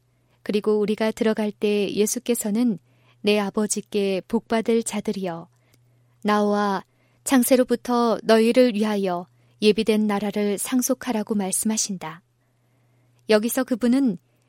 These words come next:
그대에게 당신의 기쁨에 참여하는 자가 되라고 말씀하신다.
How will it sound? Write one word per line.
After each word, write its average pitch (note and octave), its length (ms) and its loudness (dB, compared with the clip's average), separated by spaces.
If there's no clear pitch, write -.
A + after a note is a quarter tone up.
그대에게 B3+ 800 4
당신의 B3 520 2
기쁨에 B3+ 480 0
참여하는 D4 540 0
자가 B3 280 0
되라고 G#3 340 -4
말씀하신다. F#3+ 840 -4